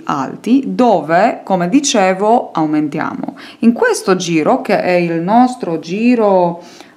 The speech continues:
oh, sesto giro, no? Abbiamo fatto quattro e cinque, il nostro sesto giro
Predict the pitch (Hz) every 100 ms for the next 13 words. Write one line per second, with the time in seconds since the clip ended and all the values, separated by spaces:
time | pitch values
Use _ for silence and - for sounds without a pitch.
0 | _ - 160 147 - - 269 311 277 -
1 | 156 147 156 151 139 151 170 240 247 185
2 | 196 160 160 170 165 - 143 147 - -
3 | - 175 269 277 - 247 233 233 277 277
4 | 180 160 - - - 330 - 320 262 214
5 | 202 208 208